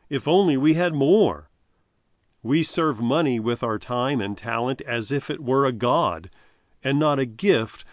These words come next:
from the one whose hand supplies all our needs of body and soul.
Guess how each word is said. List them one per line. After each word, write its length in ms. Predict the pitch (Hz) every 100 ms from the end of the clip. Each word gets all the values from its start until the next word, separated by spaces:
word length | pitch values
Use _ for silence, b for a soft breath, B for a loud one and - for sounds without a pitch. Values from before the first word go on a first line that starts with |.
| b
from 240 | - 135
the 80 | 120
one 300 | 113 120 120
whose 220 | 117 113
hand 360 | 123 131 131 127
supplies 720 | 147 - - 190 117 98 95
all 300 | - 101 101
our 160 | 98
needs 460 | 95 104 104 110 110
of 120 | 101
body 320 | 104 101 101
and 140 | 101 101
soul. 460 | - 110 110 147